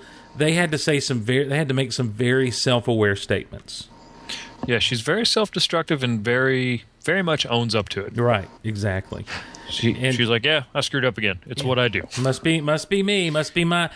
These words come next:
Speaker 1: must be my personality type. This must be the kind of character that I have. Wink, wink, nudge, nudge. Um, yeah, but it, and sometimes it was done a little ham-fistedly like that, and other times it was kind of more deft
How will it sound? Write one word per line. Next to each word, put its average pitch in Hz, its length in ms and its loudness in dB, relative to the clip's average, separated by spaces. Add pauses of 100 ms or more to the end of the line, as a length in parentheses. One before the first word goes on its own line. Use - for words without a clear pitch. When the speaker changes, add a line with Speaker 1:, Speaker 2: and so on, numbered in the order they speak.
(240)
Speaker 1:
must 135 200 0
be 165 140 0
my 190 160 2
personality 202 640 0
type. 151 340 0
This 190 240 0
must 160 260 0
be 147 140 2
the 123 120 0
kind 147 280 2
of 110 180 -2
character 151 720 0
that 113 140 0
I 113 160 2
have. 117 420 0
Wink, 113 300 -2
wink, 113 260 0
nudge, 107 320 0
nudge. 101 360 0 (600)
Um, 131 460 2 (400)
yeah, 190 220 2
but 160 200 0 (1300)
it, 160 220 0
and 175 180 4
sometimes 214 440 2
it 175 80 2
was 151 140 0
done 160 200 2
a 156 40 0
little 151 180 4
ham-fistedly 135 720 0
like 135 260 2
that, 123 160 4
and 123 80 -2
other 143 180 2
times 139 300 0
it 131 80 -2
was 123 100 -2
kind 135 180 2
of 123 60 4
more 120 140 4
deft 123 440 0